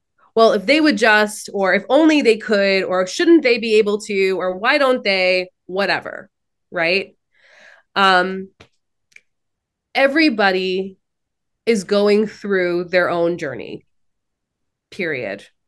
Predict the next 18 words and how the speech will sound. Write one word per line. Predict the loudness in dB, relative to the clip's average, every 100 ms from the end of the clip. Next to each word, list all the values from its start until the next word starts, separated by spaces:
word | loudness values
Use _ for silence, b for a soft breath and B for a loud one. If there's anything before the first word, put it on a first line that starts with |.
| _ B B B B _
And | 2 4 4
to, | 0 -2 -2 -2 -4 -8 _ _ _ _ _ _ _ _ _ _ _ _ -12
to | -8
do | -8 -2 2 2
the | 2 -2
inner | 0 2 4 2 0 0
introspective | -4 -4 -8 -4 -4 -4 -6
work | -4 -4 -4 -6
as | -6
much | -6 -6
as | -10 -12
possible | -12 -12 -10 -12 -10 -8 -10 -14 _ _
also | -2 -2 -2 -6
provides | -6 -6 -6 -4 -6 -6
you | -8 -8
with | -8 -8
another | -8 -6 -4 -2 -2
lens | -4 -6 -10 -12 -18